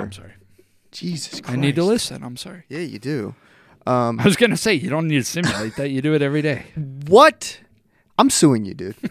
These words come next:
Speaker 2: I'm suing you for defamation.
Speaker 1: <laughs>
Speaker 2: I wonder if, can you, s-, can, yeah, I wonder if, like,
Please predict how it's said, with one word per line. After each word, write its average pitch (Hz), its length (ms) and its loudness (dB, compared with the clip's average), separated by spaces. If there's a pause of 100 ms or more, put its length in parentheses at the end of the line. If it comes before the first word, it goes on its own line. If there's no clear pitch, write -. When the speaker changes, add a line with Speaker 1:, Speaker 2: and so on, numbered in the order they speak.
(120)
Speaker 2:
I'm 247 100 0
suing 185 340 4
you 131 80 0
for - 140 -2
defamation. 110 640 -2 (440)
Speaker 1:
<laughs> - 440 -14
Speaker 2:
I - 60 -12
wonder 381 280 -4
if, - 240 -8 (640)
can 151 120 0
you, 226 60 2
s-, - 140 -8 (160)
can, 147 260 0 (960)
yeah, 165 180 -4
I - 20 -6
wonder 165 420 -6 (960)
if, 180 180 4 (160)
like, 180 240 2